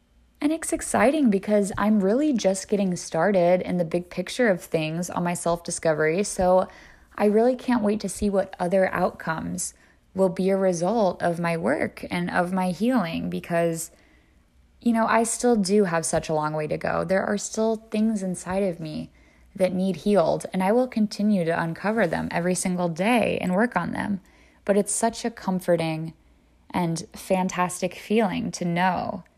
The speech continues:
that it does pay off, because I'm already seeing it pay off. I'm already watching the relationships in my life become more healthy. I'm watching my job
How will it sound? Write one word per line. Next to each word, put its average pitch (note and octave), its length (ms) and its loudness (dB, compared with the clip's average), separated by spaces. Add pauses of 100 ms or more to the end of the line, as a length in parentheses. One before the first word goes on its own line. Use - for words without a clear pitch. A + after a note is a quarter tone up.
(840)
that F3+ 180 4
it F3+ 140 0
does F#3 280 4
pay E3+ 220 0
off, - 420 -2
because F#3+ 280 -2
I'm F#3+ 240 2
already G#3 400 4
seeing F#3+ 480 -2
it - 160 -8
pay - 180 -6
off. - 220 -4
I'm F#3 180 -4
already F#3+ 300 2
watching E3+ 480 0
the E3 100 0
relationships E3 920 -2
in F3 60 -4
my E3 140 -2
life G3+ 500 -2 (400)
become G3 260 -4
more F#3 200 2
healthy. G3+ 560 -2
I'm F3+ 140 0
watching F3 500 -2 (420)
my F#3 200 0
job E3+ 680 4